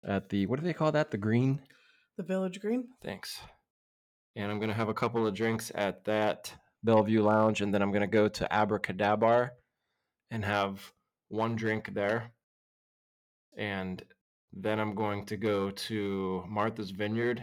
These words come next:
Speaker 1: and probably have one drink there. <laughs> And then I'm gonna have dinner at Rosa.
Speaker 2: So what I'm gathering is that you're not gonna step foot in the pool.
Speaker 1: Oh, no, I don't need to go to the pool.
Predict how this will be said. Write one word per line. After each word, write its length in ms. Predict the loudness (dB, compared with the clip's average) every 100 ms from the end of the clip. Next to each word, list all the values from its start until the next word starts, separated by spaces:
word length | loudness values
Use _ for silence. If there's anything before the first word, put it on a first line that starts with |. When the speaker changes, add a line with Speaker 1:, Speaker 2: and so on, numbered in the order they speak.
| -8
Speaker 1:
and 300 | -6 -6 -8
probably 580 | -2 -2 -2 -2 0 0
have 460 | 2 2 2 -4 -18 _ _ _ _ _ _
one 280 | 0 4 4
drink 340 | 4 4 2 2
there. 360 | 6 6 6 0 -18 _ -20 -18 -16 -16 -2 2
<laughs> 60 | 2 2 -18 -18 -20 -20 _ _ 2
And 100 | 6
then 80 | 8
I'm 80 |
gonna 160 | 8 8
have 240 | 6 4
dinner 280 | 6 8 8
at 440 | 8 6 4 2 -16 _ _ _ _ _ -6
Rosa. 480 | 4 4 4 2 -2 -4 _ _ _ _ _ _ -12
Speaker 2:
So 180 | -6
what 160 | -4 -2
I'm 260 | -4 -8 -10
gathering 500 | -10 -8 -8 -8 -8
is 200 | -8 -10
that 140 | -12
you're 160 | -10 -10
not 300 | -10 -12 -12
gonna 180 | -14 -12
step 340 | -12 -12 -14 _ -14
foot 140 | -12 -12
in 80 | -16
the 60 |
pool. 240 | -20 -20 _ _ _ _ _ _ _ _ _ 2
Speaker 1:
Oh, 80 |
no, 220 | 6 6 4
I 100 | 2
don't 160 | 0
need 140 | -2 -8
to 80 |
go 120 | -8 -8
to 80 |
the 100 | -8
pool. 280 | -6 -4 -4